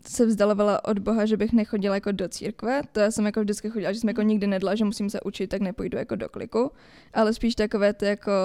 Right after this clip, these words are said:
Speaker 1: osobní modlitby a ta osobní víra prostě upadla, takže moje mamka to jako na mě asi jako nepozná, protože jsem jako vždycky v neděli chodila někam. A,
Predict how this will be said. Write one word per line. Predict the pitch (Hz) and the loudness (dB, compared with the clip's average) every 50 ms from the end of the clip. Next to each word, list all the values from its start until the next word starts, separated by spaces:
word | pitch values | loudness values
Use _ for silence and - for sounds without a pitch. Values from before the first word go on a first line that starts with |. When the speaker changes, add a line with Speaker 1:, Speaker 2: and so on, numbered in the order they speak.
| 196 202 - - - _ - | 0 -2 -4 -6 -10 _ 0
Speaker 1:
osobní | 208 226 226 - 233 214 208 208 202 | 0 0 2 2 2 2 4 4 4
modlitby | 202 196 202 202 202 196 180 196 196 | 2 2 0 0 -2 -4 -2 -2 -2
a | - - 202 | -2 -2 -4
ta | - 202 - | -4 -4 -4
osobní | 208 220 - 214 202 196 185 196 | -4 -4 -4 -4 -4 -2 -2 -2
víra | 214 247 196 185 165 180 190 | -4 -2 -2 -2 -2 -4 -4
prostě | - 208 220 - - - | -4 -6 -8 -6 -4 -4
upadla, | 214 220 - 190 - 180 196 | -4 0 -2 -2 0 0 -2
takže | 190 190 208 233 233 202 | -2 -4 -2 -2 0 0
moje | 202 202 208 202 208 | 2 2 2 2 2
mamka | 196 196 202 - 202 | 0 0 -2 -4 -4
to | - 202 - _ - - | -6 -8 -12 _ -8 -8
jako | 196 - 208 | -4 -2 -2
na | 202 202 202 | 0 0 0
mě | 202 196 - | 0 -2 -2
asi | - 226 - 233 202 202 - | -4 -4 -2 -2 -4 -2 -2
jako | - 208 - 214 | -4 -4 0 2
nepozná, | 208 202 208 - 208 214 202 196 196 | 0 0 2 0 0 0 0 -2 -2
protože | - - 208 - 196 | -6 -8 -6 -6 -8
jsem | 233 - - - - | -6 -6 -8 -8 -8
jako | - - - - | -10 -8 -8 -8
vždycky | 226 254 - - - - 113 | -8 -8 -10 -12 -12 -10 -6
v | 214 | -6
neděli | 220 254 - - - - | -6 -6 -6 -8 -10 -12
chodila | - - - - - - - 277 - - - - - - - - - - - - | -12 -12 -12 -10 -10 -10 -10 -12 -14 -16 -20 -20 -20 -20 -20 -20 -20 -12 -2 2
někam. | 220 220 208 202 - 190 190 202 208 214 214 - - - | 2 2 2 2 -2 -2 0 2 2 0 0 -2 -4 -2
A, | - 208 202 208 202 202 202 208 214 | 0 0 2 2 0 0 0 0 0